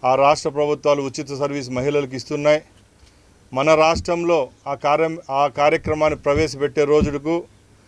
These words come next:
ఏ విధమైన పొరపాట్లు లేకుండా, పక్క రాష్ట్రాల్లో ఏమన్నా పొరపాట్లు దొల్లింటే అవన్నీ సమీక్షించుకొని రాబోయే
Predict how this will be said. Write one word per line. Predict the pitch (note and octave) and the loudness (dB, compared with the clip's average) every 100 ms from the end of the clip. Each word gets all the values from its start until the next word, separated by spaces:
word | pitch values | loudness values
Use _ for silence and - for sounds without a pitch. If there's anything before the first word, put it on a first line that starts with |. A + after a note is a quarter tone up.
| _ _ - C#3 | _ _ -6 2
ఏ | E3+ F3 | 4 6
విధమైన | F3+ F3 F3 | 4 4 2
పొరపాట్లు | E3 D3+ D3+ D3+ D#3 D#3+ D3+ | 2 2 2 4 2 2 0
లేకుండా, | C#3+ D3 D3+ E3 E3+ - _ _ _ _ - - C#3+ | 0 -2 0 0 0 -12 _ _ _ _ -20 -6 -4
పక్క | C#3 E3+ | 0 2
రాష్ట్రాల్లో | E3 E3+ - E3 D#3+ D#3+ D#3 - _ - C#3+ | 4 4 2 -2 0 0 0 -4 _ -6 -4
ఏమన్నా | D3+ D#3+ C#3 | -2 -2 -2
పొరపాట్లు | D3 D3 D#3+ D3+ D3 | -2 0 0 0 -2
దొల్లింటే | C#3 D3 D3 C#3+ | -2 -2 -4 2
అవన్నీ | D#3 C#3 D3+ E3 | 2 2 -2 -2
సమీక్షించుకొని | D3 D#3 E3+ - D3+ - D3+ D#3 F3+ - _ _ _ _ _ _ | -2 0 -2 -4 -8 -4 -4 -2 -4 -8 _ _ _ _ _ _
రాబోయే | B2+ C#3+ D3+ E3+ | 2 2 2 0